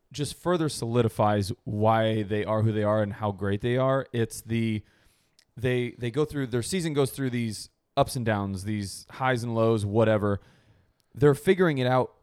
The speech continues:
in the game. Like, they're not letting it happen over stretches of weeks. They're just like, "Oh shit, we're sucking right now." And then they just figure it out and fucking win. Like, they're, they're not letting it go too far, like, literally outside of one game.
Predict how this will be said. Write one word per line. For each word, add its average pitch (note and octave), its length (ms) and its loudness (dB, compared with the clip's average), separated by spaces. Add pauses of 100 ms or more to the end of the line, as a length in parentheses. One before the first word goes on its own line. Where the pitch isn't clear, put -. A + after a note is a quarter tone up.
(200)
in D#3 260 2
the A2+ 80 -2
game. G2+ 580 -4 (280)
Like, A2+ 140 -4
they're C3+ 120 0
not D3+ 220 -2
letting C#3 260 2
it G#2+ 100 -6
happen C3 420 -6
over A#2 240 -2
stretches C3 420 -4
of D3+ 100 -4
weeks. E3+ 440 -2 (380)
They're C3+ 160 6
just B2+ 140 0
like, C3 200 2
"Oh E3+ 180 8
shit, D#3+ 300 2
we're A#2 140 0
sucking C3 400 0
right G#2 180 0
now." F#2+ 320 -2 (160)
And C3 140 0
then C3+ 80 4
they C3+ 80 4
just A#2+ 160 -2
figure C3 240 2
it A#2+ 40 4
out B2 100 4
and A2 120 -8
fucking A2 300 -2
win. G2 380 -2 (440)
Like, A2+ 140 0
they're, B2+ 160 2
they're B2 200 0
not C#3 200 -4
letting C#3 260 2
it B2+ 180 -4 (360)
go A#2+ 200 4
too A#2 240 -4
far, G#2 360 -2
like, G2+ 160 -6
literally C3 340 2
outside A2+ 420 -4
of G2 180 -4
one G#2+ 420 -4
game. D#2+ 420 -10